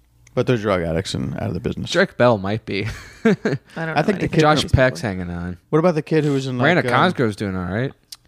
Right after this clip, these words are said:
Speaker 1: the Mighty Ducks? Didn't he just, like, get
Speaker 3: Oh, yeah,
Speaker 1: busted
Speaker 3: the
Speaker 1: with crack? And
Speaker 3: Yeah.
Speaker 2: Oh, yeah.
Speaker 3: He was, uh,
Speaker 1: he was, like,
Speaker 3: high
Speaker 1: a
Speaker 3: on
Speaker 1: fat
Speaker 3: meth or
Speaker 1: Jewish kid when he
Speaker 3: something.
Speaker 1: was a kid.
Speaker 3: Was that who he was?
Speaker 1: Yeah.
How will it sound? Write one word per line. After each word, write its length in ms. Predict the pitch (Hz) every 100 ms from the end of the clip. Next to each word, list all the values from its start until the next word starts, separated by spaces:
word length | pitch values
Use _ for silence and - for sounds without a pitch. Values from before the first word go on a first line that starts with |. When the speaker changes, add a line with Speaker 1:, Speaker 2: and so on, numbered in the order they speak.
| _ _ _ _
Speaker 1:
the 120 | 120 117
Mighty 340 | 120 120 113
Ducks? 380 | 95 110 - -
Didn't 200 | 113 123
he 60 |
just, 200 | 123 120 113
like, 180 | 101
get 160 | 113 107 - -
Speaker 3:
Oh, 140 | 180
yeah, 180 | 170 170
Speaker 1:
busted 140 | 165 151
Speaker 3:
the 40 |
Speaker 1:
with 100 | 101
crack? 400 | - 113 110 -
And 80 | 107
Speaker 3:
Yeah. 460 | 160 156 151 165 175
Speaker 2:
Oh, 260 | 104 95 92
yeah. 140 | 90
Speaker 3:
He 140 | 127 165
was, 160 | 160
uh, 60 | 160 _ _ _ _ 160
Speaker 1:
he 80 |
was, 80 | 139
like, 100 | 131
Speaker 3:
high 40 | 127
Speaker 1:
a 40 |
Speaker 3:
on 40 | 156
Speaker 1:
fat 20 |
Speaker 3:
meth 180 | 127 156
or 20 |
Speaker 1:
Jewish 320 | 120 120 -
kid 60 | 107
when 160 | 107
he 60 | 110
Speaker 3:
something. 20 |
Speaker 1:
was 100 | 104
a 20 | -
kid. 240 | - 285 _ _ _ - - -
Speaker 3:
Was 100 | 175
that 200 | 165 156
who 120 | 165 160
he 80 |
was? 340 | 160 170 220 - _ -
Speaker 1:
Yeah. 200 | 101 110